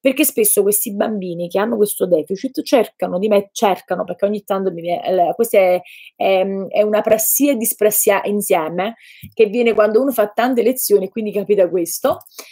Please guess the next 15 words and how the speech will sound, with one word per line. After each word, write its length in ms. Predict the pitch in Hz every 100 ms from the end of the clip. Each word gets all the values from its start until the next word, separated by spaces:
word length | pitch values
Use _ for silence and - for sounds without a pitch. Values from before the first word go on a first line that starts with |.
| - - _
Quando 400 | 403 539 494 277
noi 200 | 240 320
abbiamo 500 | 254 190 208 277 294
quindi 300 | - 247 254
a 100 | 196 -
che 120 | 208
fare 420 | - 208 247 269
con 200 | 233 202
un, 580 | 196 185 175 - 214 208
un 260 | 208 220
deficit 720 | 220 247 277 240 - 202 - 190
che 80 |
appunto 640 | 175 - 285 285 226 - 208
collega 540 | - 202 214 247 214
questo, 560 | - 160 - - 175 175